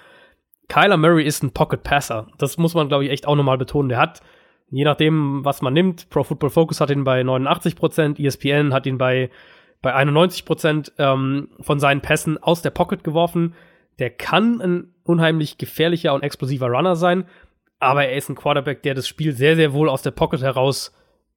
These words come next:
gestalten kann. Und das, äh, denke ich, ist für, für die Analyse erstmal wichtig, dass das jeder,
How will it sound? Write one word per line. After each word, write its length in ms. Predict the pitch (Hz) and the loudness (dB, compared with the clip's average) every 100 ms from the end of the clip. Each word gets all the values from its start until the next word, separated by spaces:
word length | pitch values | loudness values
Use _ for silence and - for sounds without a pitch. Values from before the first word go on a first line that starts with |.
| - | -10
gestalten 480 | 120 - 139 147 131 | -6 0 0 0 -4
kann. 160 | 123 | -6
Und 140 | 113 127 | -6 -6
das, 260 | 127 - | -8 -8
äh, 160 | 147 131 | -6 -4
denke 200 | 135 131 | -4 -6
ich, 40 | 123 | -6
ist 140 | 120 | -8
für, 400 | - 131 131 120 _ _ _ _ | -4 0 0 -2 _ _ _ _
für 140 | - | -6
die 100 | 147 | -2
Analyse 420 | 139 139 175 180 175 | 2 4 4 4 4
erstmal 320 | 147 156 131 | 2 0 2
wichtig, 280 | 175 170 156 | 0 0 -4
dass 160 | 139 | -2
das 160 | 156 139 | -2 0
jeder, 440 | 151 165 160 156 | 2 4 4 0